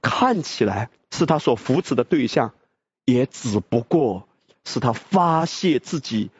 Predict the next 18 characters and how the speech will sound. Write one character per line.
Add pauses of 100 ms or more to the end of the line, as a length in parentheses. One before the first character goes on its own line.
(240)
苦
毒
的
一
个
棋
子。 (960)
他
让
押
沙
龙
去
做
这
件
事
情，